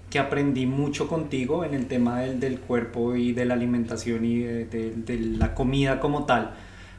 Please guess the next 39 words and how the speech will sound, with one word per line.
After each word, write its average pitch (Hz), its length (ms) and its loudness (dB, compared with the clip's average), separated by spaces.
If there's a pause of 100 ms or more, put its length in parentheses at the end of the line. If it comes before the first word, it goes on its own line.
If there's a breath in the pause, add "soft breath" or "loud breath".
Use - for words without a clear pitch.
(120)
porque 139 560 2
no 135 180 0
fue 160 160 0
hasta 151 580 2
hace 160 140 0
poco 175 380 0
que 175 160 0
yo 127 500 2
empecé 127 520 0
como 123 200 0
a 127 40 2
analizar 139 460 2
el 117 160 0
tema 127 340 0
de, 135 380 -2 (140)
de, 120 600 -2 (160)
de 131 180 0
cómo 135 480 -2
yo 143 300 4
como. 127 320 2 (880 loud breath)
Y 143 120 6
es 143 120 6
que 147 120 0
era 147 120 4
muy 160 160 2
chistoso 165 500 0
porque, 156 260 -2
digamos, 143 360 0
el, 143 240 -2
el, 139 520 -8 (120)
un 135 160 -4
día 143 240 4
que 170 140 0
fuimos 131 260 0
a 135 120 -2
comer 143 420 2
y 143 80 0
que 127 160 -2
tú, 113 720 0